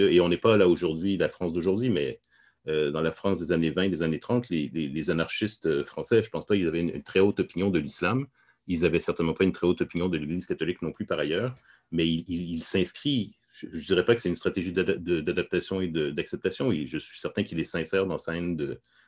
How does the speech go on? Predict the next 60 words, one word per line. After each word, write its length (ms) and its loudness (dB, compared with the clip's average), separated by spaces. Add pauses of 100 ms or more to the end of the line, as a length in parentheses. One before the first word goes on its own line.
(160)
de, 340 0
de 160 -4
l'islam, 420 -2
il 120 -2
en 80 -2
paye 180 -4
le 100 -4
coup 140 -10
d'ailleurs. 320 2 (640)
Mais, 460 4
euh, 480 2 (280)
et, 480 6
et 40 2
je 120 -2
vais 60 6
finir 260 4
avec 180 4
ça, 280 0 (260)
et 120 2
c'est 180 0
qu'en 200 2
fait, 160 2
dans 140 2
ses, 320 2
ses 280 -2
appels 400 6
aux 200 4
travailleurs 400 2
algériens, 580 2 (500)
euh, 400 4
il 140 4
revient 360 6
toujours 380 2
sur, 160 2
la 100 8
mise 200 2
en, 120 0
sur 200 -4
des 80 0
mises 180 2
en 100 2
garde. 320 0 (300)
Et, 80 -4
c'est 140 0
les, 80 6
et 180 2
ça, 180 4
c'est, 420 0
c'est, 220 -6
c'est, 220 -2
c'est 200 -8
cohérent 380 4
avec 200 0
les 80 -2
discours 400 -2
anarchistes 340 -2
de 60 0
l'époque, 320 0
c'est 80 -4
les, 260 -2